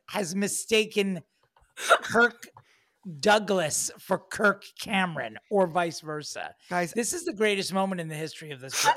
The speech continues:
Speaker 1: this, this
Speaker 2: I'm
Speaker 1: podcast.
Speaker 2: sorry. Guys, I'm sorry. No, but imagine my surprise when I thought that Candace Cameron was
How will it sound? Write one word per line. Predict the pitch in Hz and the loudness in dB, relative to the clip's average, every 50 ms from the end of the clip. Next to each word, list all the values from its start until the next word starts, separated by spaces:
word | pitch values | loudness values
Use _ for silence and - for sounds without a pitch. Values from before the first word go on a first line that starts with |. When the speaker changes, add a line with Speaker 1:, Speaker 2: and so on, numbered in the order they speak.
| 160 143 | 0 -10
Speaker 1:
this, | 151 143 - - _ | -12 -12 -12 -12 _
this | 139 139 | -4 -2
Speaker 2:
I'm | 143 147 147 | -2 0 0
Speaker 1:
podcast. | 131 127 | -2 -4
Speaker 2:
sorry. | - - 120 104 101 101 101 101 101 107 120 - _ _ _ _ _ | -6 -6 -6 -6 -4 -6 -6 -8 -10 -12 -14 -16 _ _ _ _ _
Guys, | - - 151 120 - - | 0 0 0 0 0 -2
I'm | 185 160 | -4 -4
sorry. | - - - - - 147 - _ _ - - _ _ _ _ _ _ - _ _ _ - - - - - - - _ | -4 -10 -18 -8 -8 -8 -8 _ _ -20 -20 _ _ _ _ _ _ -20 _ _ _ -18 -16 -16 -16 -18 -20 -16 _
No, | - 240 254 | 8 8 8
but | 240 226 - - _ | 8 8 2 0 _
imagine | 226 214 226 226 240 294 277 320 294 254 | 2 4 6 6 6 6 4 2 0 4
my | 226 220 208 208 214 220 | 4 6 6 6 6 4
surprise | 208 - - 190 - - 202 175 170 156 151 147 151 139 | 2 0 -4 -6 2 4 6 8 8 8 6 4 2 0
when | 160 160 160 | -2 -2 0
I | 156 160 | 0 0
thought | 156 - 170 160 143 - - | 2 4 4 4 4 2 -2
that | 160 147 - _ _ _ _ _ _ | -6 -6 -6 _ _ _ _ _ _
Candace | - - 160 156 160 151 156 - - | -4 0 0 0 0 -2 -4 -6 -6
Cameron | - - - 156 143 147 147 139 131 127 123 | -8 0 2 2 2 2 0 -2 -4 -4 -4
was | 131 139 127 | -6 -6 -8